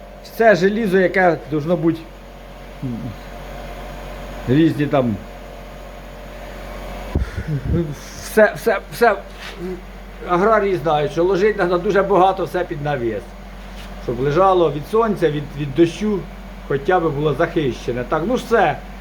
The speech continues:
у мене телефон уже розряджається. Буду, буду, буду я вам,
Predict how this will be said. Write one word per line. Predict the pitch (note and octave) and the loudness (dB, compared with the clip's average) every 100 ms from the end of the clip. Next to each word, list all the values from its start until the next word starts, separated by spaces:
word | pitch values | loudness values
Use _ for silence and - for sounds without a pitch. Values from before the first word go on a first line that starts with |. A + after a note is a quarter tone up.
| - | -6
у | E3 | -2
мене | F#3 F3 | 2 2
телефон | E3+ F#3 G3 G3 | 2 2 4 2
уже | E3+ F3+ D3+ - - - - - - - - - - - - C#3+ | 4 4 2 -2 -14 -14 -14 -14 -14 -14 -14 -14 -14 -14 -10 0
розряджається. | E3+ F#3 A3 G3+ B3 A3+ G3+ F#3+ D#3 - - - - - - - - - - - C3 | 4 4 4 6 6 6 2 0 -2 -4 -16 -16 -16 -16 -14 -14 -14 -16 -14 -10 -2
Буду, | D#3+ E3 D#3+ A#2 D#3 | 2 4 4 0 4
буду, | G3 F3+ F3 C3 B2 | 6 6 4 2 0
буду | F3 F3+ F3+ | 2 4 4
я | F3+ | 4
вам, | E3+ E3+ | 4 2